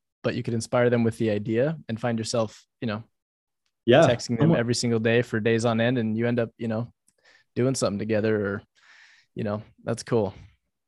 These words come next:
Speaker 2: Yeah.
Speaker 1: Great ideas, man.
Speaker 2: Yeah.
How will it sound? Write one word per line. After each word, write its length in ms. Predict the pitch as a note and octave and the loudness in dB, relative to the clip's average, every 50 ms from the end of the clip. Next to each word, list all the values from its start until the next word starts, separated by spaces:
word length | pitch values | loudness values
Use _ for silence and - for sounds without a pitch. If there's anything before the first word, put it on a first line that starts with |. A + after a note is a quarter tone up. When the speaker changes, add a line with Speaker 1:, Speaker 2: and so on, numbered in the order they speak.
| _ - | _ 2
Speaker 2:
Yeah. 300 | A2+ A2+ G#2+ G2 G2 - - _ _ | 2 4 4 2 -2 -8 -18 _ _
Speaker 1:
Great 160 | D#3 E3+ D3+ | -2 0 0
ideas, 380 | C#3 C3 A#2+ A#2 A2 G2+ G2+ A2 | 0 0 0 0 0 -2 -2 -2
man. 320 | A2 G#2 G#2+ A2 A2+ A2 - _ _ _ _ _ _ _ - - - - | -2 -2 -2 -2 -4 -6 -10 _ _ _ _ _ _ _ -20 -20 -14 -10
Speaker 2:
Yeah. 160 | A2+ G2 F#2 | -8 -8 -8